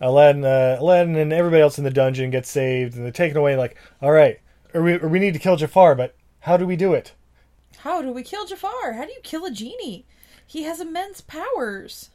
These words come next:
Speaker 1: And then Genie says, "To destroy Jafar,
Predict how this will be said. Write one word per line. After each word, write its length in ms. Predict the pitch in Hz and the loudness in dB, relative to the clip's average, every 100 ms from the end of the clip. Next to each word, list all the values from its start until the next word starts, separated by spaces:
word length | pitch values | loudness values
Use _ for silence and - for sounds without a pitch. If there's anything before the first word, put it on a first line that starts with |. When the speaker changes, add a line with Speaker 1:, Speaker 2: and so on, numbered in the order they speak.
| _ _ _ _ - | _ _ _ _ -12
Speaker 1:
And 120 | 120 | -6
then 120 | 127 | -4
Genie 280 | 120 131 135 | -4 -6 -6
says, 480 | 117 131 123 117 - _ _ _ | -4 -2 -2 -6 -14 _ _ _
"To 80 | 127 | -10
destroy 460 | 117 - 127 135 135 | -10 -4 0 2 2
Jafar, 680 | 135 131 139 151 160 165 | 0 2 4 6 6 4